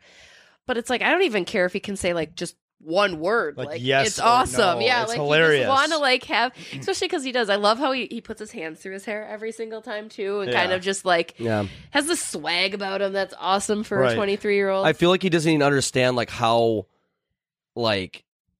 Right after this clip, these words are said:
Speaker 3: how much swagger he has.
Speaker 1: I know.
Speaker 3: I think he just, I, it seems like he's such a humble guy. He's like, "I'm just going on and
Speaker 1: Yeah.
Speaker 3: playing
Speaker 2: He just
Speaker 3: hockey."
Speaker 2: loves hockey.
Speaker 3: He just loves hockey, and he does not understand how much people are obsessed with them in the state.
Speaker 1: Like,
Speaker 3: Like,
Speaker 1: yeah.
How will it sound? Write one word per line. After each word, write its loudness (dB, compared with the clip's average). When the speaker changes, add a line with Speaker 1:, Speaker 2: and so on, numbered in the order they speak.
Speaker 3:
how -6
much -2
swagger -2
he -4
has. -2
Speaker 1:
I -8
know. -4
Speaker 3:
I 4
think 4
he 2
just, 0
I, 2
it -6
seems 0
like 0
he's -4
such -2
a 2
humble 0
guy. 2
He's -4
like, -2
"I'm -2
just -4
going 0
on 2
and -2
Speaker 1:
Yeah. -6
Speaker 3:
playing 2
Speaker 2:
He 2
just 4
Speaker 3:
hockey." 2
Speaker 2:
loves -2
hockey. -8
Speaker 3:
He -6
just -2
loves 2
hockey, 2
and 2
he 0
does -2
not 2
understand 0
how 2
much 0
people 0
are 2
obsessed -2
with -8
them -6
in -6
the -6
state. -6
Speaker 1:
Like, -8
Speaker 3:
Like, 0
Speaker 1:
yeah. -4